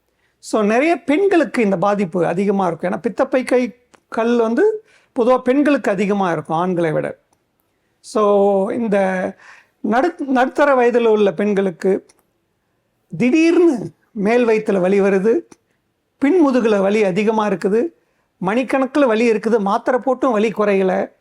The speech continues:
ஆஸ்பத்திரி உதவி தேடி, மருத்துவ உதவி தேடி, இன்ஜெக்ஷன்ஸ் போடுற அளவுக்கு வலி இருக்குன்னா, இது அநேகமாக பித்தப்பை கல்னால வர்ற வலி. இது கூட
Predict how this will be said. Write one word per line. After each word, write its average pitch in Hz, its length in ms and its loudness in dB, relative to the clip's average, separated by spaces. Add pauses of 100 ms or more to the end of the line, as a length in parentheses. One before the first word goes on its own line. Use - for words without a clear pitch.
(300)
ஆஸ்பத்திரி 233 680 0
உதவி 202 360 2
தேடி, 202 400 0
மருத்துவ 240 400 0
உதவி 202 300 2
தேடி, 190 480 -2
இன்ஜெக்ஷன்ஸ் 247 600 -2
போடுற 214 220 2
அளவுக்கு 214 260 0
வலி 202 240 2
இருக்குன்னா, 185 460 -2 (460)
இது 185 160 -2
அநேகமாக 208 520 0
பித்தப்பை 240 560 -2
கல்னால 202 1040 -4
வர்ற 196 280 0
வலி. 202 360 -2 (240)
இது 196 200 -2
கூட 247 300 0